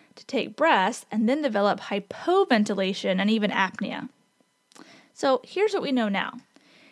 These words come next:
C O P D patients do have chronically elevated C O two levels, but the presence of the hypoxic drive has been shown to be a minor contributor to oxygen-induced hypercapnia. There are two other factors at play on the cellular level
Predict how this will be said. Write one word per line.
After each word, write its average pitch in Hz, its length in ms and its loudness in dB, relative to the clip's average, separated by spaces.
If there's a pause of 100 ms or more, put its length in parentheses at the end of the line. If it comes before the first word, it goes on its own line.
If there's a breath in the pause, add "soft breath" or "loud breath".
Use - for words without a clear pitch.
(140 soft breath)
C - 240 -2
O 392 60 2
P 381 80 -4
D - 140 -4
patients 226 540 -2 (520)
do 349 300 2
have 220 440 0
chronically 214 380 -2
elevated 190 380 -2
C 196 160 -8
O - 20 -8
two 202 160 -10
levels, - 460 -12 (180)
but - 340 0 (380 loud breath)
the 214 60 -6
presence 339 480 -2
of 240 200 0
the 226 80 -2
hypoxic 226 560 -2
drive 202 400 -2
has 208 220 -8
been 208 200 -6
shown 220 300 -4
to 220 100 -10
be 196 260 -6
a 190 40 -8
minor 208 460 0
contributor 196 840 -8
to - 160 -12
oxygen-induced 185 720 -6
hypercapnia. - 840 -12 (800 soft breath)
There 247 180 4
are 240 100 4
two 349 420 -2
other 294 240 2
factors 220 400 -2
at 190 120 -8
play 185 380 -2
on 196 140 -6
the 190 100 -4
cellular 214 420 0
level 180 460 -4